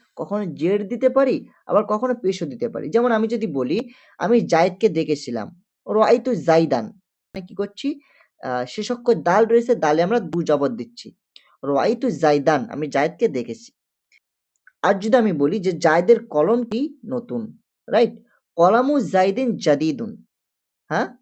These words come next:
"কলামু জাইদিন", এখানে আমরা কি করছি? জায়েদ যে শব্দটা ছিল, আমরা জায়েদ শব্দের শেষ অক্ষর যে দালটা আছে, দালের শেষ অক্ষরে আমরা কিন্তু দুই জেদ দিচ্ছি, রাইট? ঠিক একইভাবে আমরা অনেক এক্সাম্পল দিতে পারি।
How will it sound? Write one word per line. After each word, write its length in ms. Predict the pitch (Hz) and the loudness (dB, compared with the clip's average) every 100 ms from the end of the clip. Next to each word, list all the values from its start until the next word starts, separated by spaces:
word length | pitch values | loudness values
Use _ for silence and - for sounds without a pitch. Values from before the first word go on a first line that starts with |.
| _ | _
"কলামু 420 | 156 160 233 254 | 2 4 2 2
জাইদিন", 720 | 190 160 143 135 156 170 110 - | 0 0 0 0 -2 -2 -4 -8
এখানে 220 | 147 214 | -8 -4
আমরা 160 | 208 233 | -2 -4
কি 200 | 233 - | -6 -2
করছি? 440 | 254 247 - 285 | -2 -2 -4 -6
জায়েদ 480 | 170 - 156 262 240 | -4 -4 2 2 2
যে 80 | 208 | -6
শব্দটা 440 | - 139 127 131 | -6 -6 -6 -8
ছিল, 280 | 127 139 240 277 - - _ | -6 -2 -2 -2 -12 -20 _
আমরা 200 | 143 147 | -4 -4
জায়েদ 320 | 131 143 175 | 0 2 2
শব্দের 680 | 175 - 160 135 196 269 - _ _ | -2 -6 -6 -2 4 4 2 _ _
শেষ 340 | - - 202 240 | -12 -10 -6 -6
অক্ষর 420 | 240 - 277 185 | -6 -2 -2 0
যে 100 | 175 | -2
দালটা 520 | 131 139 214 233 151 | 0 2 2 0 0
আছে, 300 | 120 - 190 | -2 -4 -6
দালের 300 | 139 131 170 | -2 -2 -2
শেষ 240 | 170 156 | -4 -10
অক্ষরে 200 | 170 180 | -8 -4
আমরা 180 | 190 190 | -4 -2
কিন্তু 460 | 208 208 208 285 311 _ _ 143 | -4 -4 -2 -2 -2 _ _ -10
দুই 300 | 135 202 208 | -4 -2 -2
জেদ 380 | 147 165 170 | 0 0 0
দিচ্ছি, 480 | 139 135 - - 113 _ _ _ _ _ _ _ | -2 -4 -8 -18 -18 _ _ _ _ _ _ _
রাইট? 240 | - 196 - _ _ _ _ | -2 -2 -2 _ _ _ _
ঠিক 120 | 226 | 2
একইভাবে 520 | 220 226 247 190 208 | 2 4 4 6 6
আমরা 360 | - 180 185 - | 4 2 0 0
অনেক 280 | 220 285 294 | 0 2 0
এক্সাম্পল 420 | 175 175 185 202 | 0 0 0 0
দিতে 220 | 160 160 | 0 0
পারি। 320 | 156 156 247 | 2 2 0